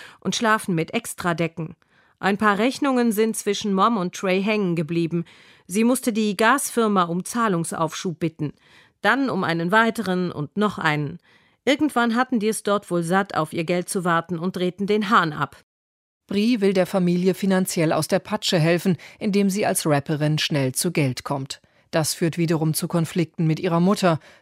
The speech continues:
Speaker 2: die für ihre Tochter zuallererst eine gute Schulbildung vorgesehen hat und die kein weiteres Familienmitglied an den Rap verlieren will.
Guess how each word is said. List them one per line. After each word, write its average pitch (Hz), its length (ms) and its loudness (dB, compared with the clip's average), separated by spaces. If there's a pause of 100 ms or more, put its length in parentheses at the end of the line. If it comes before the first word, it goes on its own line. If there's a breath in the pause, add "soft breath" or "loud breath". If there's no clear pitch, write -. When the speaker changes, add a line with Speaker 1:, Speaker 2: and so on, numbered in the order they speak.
Speaker 2:
die 202 160 2
für - 140 -4
ihre 208 240 -2
Tochter 165 400 -2
zuallererst 156 720 0
eine 165 200 0
gute 160 280 0
Schulbildung 156 640 2
vorgesehen 156 720 2
hat 165 220 -2 (340 loud breath)
und 185 160 -4
die 185 160 0
kein 196 300 -2
weiteres 143 480 -2
Familienmitglied 147 960 0
an 156 100 -2
den 170 140 0
Rap 170 280 2
verlieren 135 520 -4
will. 147 240 -8